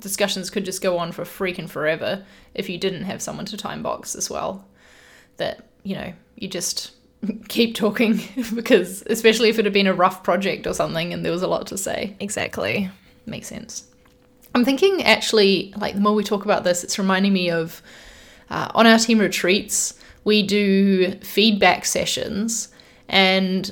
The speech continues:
Speaker 1: that's kind of like a retrospective on the past six months, not on a project in particular, but more on, as a company, how are we going? As a team, how are we going?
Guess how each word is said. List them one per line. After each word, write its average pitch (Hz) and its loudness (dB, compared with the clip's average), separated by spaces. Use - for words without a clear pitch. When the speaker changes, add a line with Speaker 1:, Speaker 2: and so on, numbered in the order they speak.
Speaker 1:
that's 294 6
kind 302 2
of 208 2
like 175 4
a 196 2
retrospective 202 0
on 196 0
the 170 0
past - -2
six 202 2
months, 269 -2
not 226 6
on 202 4
a 185 2
project 185 2
in 254 -2
particular, 302 -2
but 214 4
more 202 8
on, 185 2
as 208 4
a 190 -2
company, 208 2
how 190 4
are 180 4
we 180 0
going? 180 0
As 175 -2
a - -10
team, 190 0
how 175 0
are 175 -2
we 175 -2
going? 175 -2